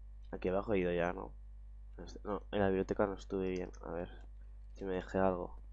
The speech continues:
No. Estaba diciendo, a lo mejor me dejé algo ya ahí dentro, ¿sabes? Pero, ahí abajo, pero no. Porque me vi el pa-, capítulo anterior a ver si me había dejado algo, pero no.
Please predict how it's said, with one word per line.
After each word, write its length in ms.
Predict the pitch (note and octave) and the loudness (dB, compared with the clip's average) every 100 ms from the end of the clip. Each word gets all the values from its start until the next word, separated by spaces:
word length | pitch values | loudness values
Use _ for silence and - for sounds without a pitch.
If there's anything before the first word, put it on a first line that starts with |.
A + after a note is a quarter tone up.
| - - - - - - - - - - - - - - - - - - - - - - - - - - - - - - - - - - - - - - - - - | -14 -14 -14 -14 -12 -12 -12 -12 -14 -14 -14 -14 -12 -14 -14 -14 -12 -12 -12 -12 -12 -12 -12 -12 -12 -14 -14 -14 -14 -14 -14 -14 -14 -14 -14 -14 -14 -14 -14 -14 -12
No. 380 | G#2 G2 G#2 D3+ - - - - | -6 -2 -2 -4 -10 -12 -14 -2
Estaba 220 | - G2+ | 6 6
diciendo, 320 | G2+ G2+ F#2+ | 6 2 2
a 20 | |
lo 60 | F#2 | 2
mejor 220 | F#2 G#2 | 2 2
me 80 | G#2+ | 2
dejé 180 | A2 G#2+ | 6 8
algo 200 | G2+ G2 | 8 8
ya 80 | |
ahí 100 | F#2 | 8
dentro, 380 | F#2+ A2+ A#2 G2 | 8 6 4 2
¿sabes? 340 | - G2 C3 - | 4 2 2 0
Pero, 200 | - - | -4 4
ahí 120 | G2+ | 8
abajo, 380 | F#2+ C#3 - F#2 | 8 6 4 2
pero 200 | F#2 F2+ | 4 2
no. 180 | A2+ - - | 0 -4 -4
Porque 200 | F#2+ G2 | 0 2
me 140 | F#2+ | 6
vi 140 | G2 A2 | 8 8
el 80 | |
pa-, 260 | - A#2 A2+ | 10 10 12
capítulo 340 | A#2 A#2 A#2 | 12 12 12
anterior 320 | A2 G#2+ A2 A#2 | 12 12 12 12
a 20 | |
ver 80 | A2 | 12
si 100 | A2+ | 8
me 60 | |
había 140 | G#2 G#2+ | 10 12
dejado 320 | G2+ G2+ G#2 | 12 12 12
algo, 360 | A2+ B2+ B2+ C#3 | 12 12 12 10
pero 240 | G2+ F#2+ | 6 6
no. 220 | G#2 G#2 | 4 0